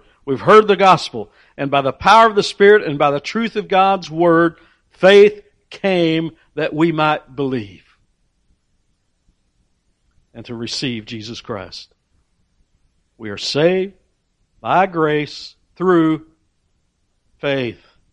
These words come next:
Faith. Ephesians two, eight and nine. Let's read it. You know this. You, uh, you should have this memorized. We have quoted this so many times. Ephesians two, eight and nine. "For by grace," the grace of God, amazing grace,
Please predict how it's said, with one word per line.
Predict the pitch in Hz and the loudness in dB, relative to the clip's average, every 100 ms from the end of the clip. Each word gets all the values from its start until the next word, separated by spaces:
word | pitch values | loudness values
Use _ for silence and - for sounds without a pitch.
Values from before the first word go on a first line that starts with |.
| _ _ _ - | _ _ _ -6
Faith. | 135 113 _ _ _ | -6 -6 _ _ _
Ephesians | 113 - 123 143 151 | -20 -12 -10 -8 -10
two, | - 139 127 123 - | -6 -6 -6 -10 -14
eight | 120 123 | -12 -12
and | 117 | -10
nine. | 120 104 104 | -12 -12 -16
Let's | - 127 | -18 -16
read | 110 101 | -16 -18
it. | - _ _ _ _ _ _ 123 | -20 _ _ _ _ _ _ -12
You | 131 | -6
know | 151 143 | -6 -4
this. | 139 147 - | -4 -6 -10
You, | 131 110 127 | -14 -12 -14
uh, | - 131 _ _ _ | -16 -20 _ _ _
you | 117 | -12
should | - 156 | -4 -2
have | 156 160 | -2 -2
this | 156 151 | -4 -6
memorized. | 156 156 143 147 151 127 | -6 -4 -4 -4 -6 -8
We | 117 | -10
have | 110 104 110 104 _ | -10 -16 -20 -20 _
quoted | - 147 156 143 | -8 -4 -4 -4
this | 147 - | -8 -8
so | - 156 | -4 -4
many | 151 156 151 | -2 -6 -6
times. | 151 147 151 151 _ _ - | -8 -8 -8 -14 _ _ -18
Ephesians | 113 160 175 160 170 165 | -8 -2 -2 -4 -8 -8
two, | - 143 139 131 _ - | -6 -4 -4 -8 _ -6
eight | 139 139 | -4 -4
and | 147 | -4
nine. | 139 123 101 _ _ _ | -4 -4 -10 _ _ _
"For | 139 147 | -2 0
by | 139 151 156 | 0 -2 -2
grace," | 135 147 247 277 160 - - - - _ _ _ | -6 -4 4 4 4 -2 -12 -14 -18 _ _ _
the | 147 | -4
grace | 151 240 247 190 | 2 2 2 -4
of | 151 | -4
God, | 139 120 | -4 -2
amazing | 135 151 190 269 285 262 220 202 | -6 -2 2 4 4 -2 -4 -6
grace, | 151 123 98 - - - - | -4 -6 -8 -18 -18 -18 -20